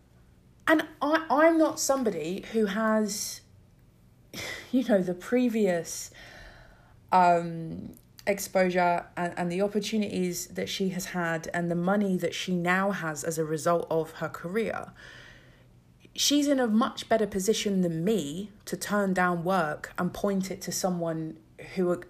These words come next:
who actually deserves it. So, <laughs> so why, why, why is she finding that hard to understand?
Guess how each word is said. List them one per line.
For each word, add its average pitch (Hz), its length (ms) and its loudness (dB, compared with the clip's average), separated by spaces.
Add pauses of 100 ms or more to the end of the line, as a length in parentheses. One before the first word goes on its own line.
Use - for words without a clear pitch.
who 180 120 2
actually 165 680 -2
deserves 170 600 0
it. - 260 -6 (1200)
So, 202 580 4 (1400)
<laughs> - 40 -2 (800)
so 254 200 8
why, 233 520 4
why, 226 540 0
why 202 320 2
is 220 120 2
she 226 200 -2
finding 196 400 -2
that 190 160 0
hard 196 260 0
to - 120 -6
understand? 180 800 -4